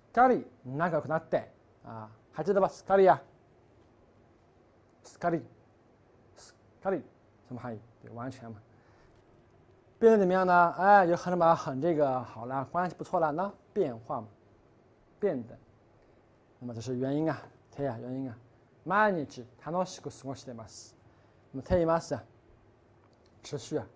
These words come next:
看到没有？呀，不是每天吗？你每天都干嘛？到了后面都要加ています，一直嘛，对吧？每天都一直很开心，对吧？过得很开心。那么楽しく，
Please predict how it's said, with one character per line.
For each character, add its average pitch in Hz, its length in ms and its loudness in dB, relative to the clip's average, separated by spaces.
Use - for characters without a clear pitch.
看 135 80 -8
到 143 60 -4
没 135 100 -4
有？ 120 120 -8
呀， 277 120 -4
不 214 80 2
是 240 40 6
每 185 220 6
天 208 240 -2
吗？ 220 120 -4
你 226 120 2
每 208 300 2
天 190 100 0
都 220 100 0
干 208 160 0
嘛？ 147 240 -2
到 170 100 -6
了 170 60 -2
后 160 100 -4
面 151 140 -4
都 143 60 -4
要 135 80 -2
加 131 120 -4
て 139 140 -12
い 120 80 -8
ま 113 100 -10
す， - 120 -18
一 196 100 -6
直 123 200 -12
嘛， 120 120 -10
对 131 80 -10
吧？ 135 180 -4
每 160 120 -4
天 247 440 2
都 214 80 2
一 190 80 2
直 160 80 -6
很 135 120 -8
开 139 160 -8
心， 151 420 -8
对 131 60 -10
吧？ 120 200 -8
过 156 100 -4
得 131 60 -8
很 123 100 -12
开 131 160 -12
心。 139 300 -12
那 147 60 -10
么 135 100 -6
楽 180 220 -4
し 180 100 -8
く， - 160 -12